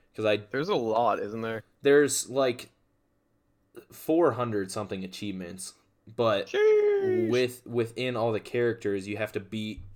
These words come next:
Speaker 1: certain stuff and do certain things to fully complete it.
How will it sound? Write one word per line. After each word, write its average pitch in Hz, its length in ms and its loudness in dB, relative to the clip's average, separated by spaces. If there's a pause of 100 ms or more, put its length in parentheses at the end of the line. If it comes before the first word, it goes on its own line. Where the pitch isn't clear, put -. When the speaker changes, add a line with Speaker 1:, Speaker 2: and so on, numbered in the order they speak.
(140)
Speaker 1:
certain 104 460 -2
stuff 98 500 -4
and 98 160 -8
do 104 160 -6
certain 104 320 -4
things 104 400 -8
to 98 180 -6
fully 107 480 -6
complete 101 520 -8
it. 107 280 -2